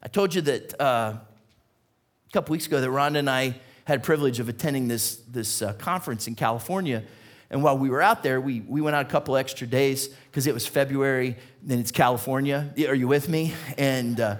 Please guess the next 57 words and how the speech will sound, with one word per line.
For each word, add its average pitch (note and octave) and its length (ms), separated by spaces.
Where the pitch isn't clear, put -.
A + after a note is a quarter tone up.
so - 140
we G#3 80
went G3+ 160
out E3+ 80
a D#3 40
couple E3 240
extra - 160
days C#3 160
early, E3 200
and C#3 100
we're D3+ 60
like, E3+ 100
"Well, G#3 120
what E4+ 60
do, F4 120
what G#3 100
do E4+ 60
we F4 80
do C3 240
while A2 180
we're - 140
out F#3 280
here?" A2 220
And A#2+ 180
Rhonda G#3 220
said, B2 320
"Why D#4+ 160
don't, - 120
why A3 80
don't D#4+ 60
we E4+ 40
go F4+ 140
to C#4+ 60
Disneyland?" G2+ 760
And F3 120
my D#3+ 80
first A#3 280
thought A#3+ 240
was, B2+ 380
"Well, G2 140
I'm, C#3+ 220
I'm C#3+ 140
way A#2 180
too G#2+ 240
old B2+ 220
to F#2+ 80
just, A2+ 240
the F#2 80
two B2 220
of A2 100
us C3+ 160
just - 160
go A#2+ 80
to G2 80
Disney A#2 300
by G2+ 180
ourselves." A2 760